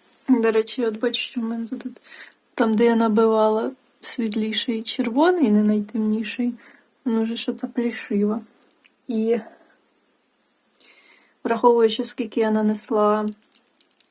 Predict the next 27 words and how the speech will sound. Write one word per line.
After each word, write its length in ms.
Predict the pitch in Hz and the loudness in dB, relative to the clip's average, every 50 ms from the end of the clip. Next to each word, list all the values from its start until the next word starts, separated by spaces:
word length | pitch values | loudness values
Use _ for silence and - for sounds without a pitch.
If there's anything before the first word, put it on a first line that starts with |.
| _ _ _ _ | _ _ _ _
кремового 680 | - 226 214 220 254 294 330 330 285 233 220 214 226 214 | 0 4 4 6 6 6 4 4 2 0 0 0 0 2
відтінку, 720 | 208 208 208 - - - - 220 220 214 214 - - 233 233 - - - - - - - _ _ _ _ _ _ - | 2 2 0 -4 -8 -8 -6 -4 -4 -4 -6 -8 -10 -10 -10 -10 -16 -20 -20 -20 -20 -20 _ _ _ _ _ _ -4
у 60 | 233 | -2
мене 260 | 226 226 226 233 233 | 0 0 0 -2 -2
все 200 | 214 - 240 226 | -4 -2 -4 -4
ж 100 | 220 - | -4 -4
таки 360 | - 233 - - - 226 214 214 _ _ _ _ _ _ _ _ - | -8 -8 -6 -4 -2 -2 -2 -4 _ _ _ _ _ _ _ _ -4
матовий, 920 | 226 214 214 214 214 226 262 262 - - 226 220 220 214 208 208 - 262 - _ _ _ _ _ _ _ _ _ _ _ _ _ _ _ _ _ _ _ _ _ _ - | 0 2 2 4 4 2 2 0 0 -2 0 2 2 2 2 2 -2 -6 -14 _ _ _ _ _ _ _ _ _ _ _ _ _ _ _ _ _ _ _ _ _ _ -6
м, 680 | 226 226 220 220 214 214 214 208 - 220 220 220 220 | -4 -2 0 0 0 0 0 0 -2 -4 -4 -2 -2
не 120 | 220 226 214 | -2 -4 -6
прям 460 | 214 - 226 220 220 214 214 214 214 | -4 -2 -2 0 0 0 0 0 0
намертво 680 | 220 220 220 214 214 208 208 - - 220 214 214 208 208 | 2 2 2 2 2 0 0 -4 -2 2 4 6 6 6
зафіксував 960 | 208 214 214 - - 208 - - - - - 226 220 208 220 262 311 339 302 | 4 0 -4 -4 -8 -8 -8 -10 -12 -6 -2 0 2 4 4 4 4 4 4
усе 360 | 233 220 - - - 220 220 | 0 -2 -4 -8 -6 -4 -4
це. 360 | 214 - - - - 226 226 - - - - - - - _ _ _ _ _ _ _ | -4 -4 -8 -10 -8 -8 -8 -10 -16 -20 -20 -20 -20 -20 _ _ _ _ _ _ _
Тобто 140 | - 220 220 | 4 4 6
я 80 | 220 214 | 4 4
бачу, 420 | 208 233 262 277 269 - - 247 | 4 4 4 4 2 0 -16 -18
що 140 | - - - _ - | -20 -20 -20 _ -4
повіка 420 | 240 226 220 226 247 240 - 233 | -2 -2 -2 -2 -6 -6 -4 -4
вже 220 | 208 208 220 220 208 | -4 -2 0 0 0
волога 560 | 196 202 196 196 202 247 311 330 330 269 269 262 | 2 2 4 4 6 6 6 4 2 -2 -10 -10
і 40 | - | -10
що 180 | - - 233 | -10 -4 0
воно 240 | 208 202 202 233 269 | 0 2 4 4 4
буде 260 | 285 269 226 208 262 | 4 2 2 0 0
скочуватись. 840 | 262 - - - - 220 214 208 208 - - 254 254 262 254 - - | -2 -4 -6 -2 2 4 4 4 2 -2 -4 -2 -2 -4 -4 -6 -16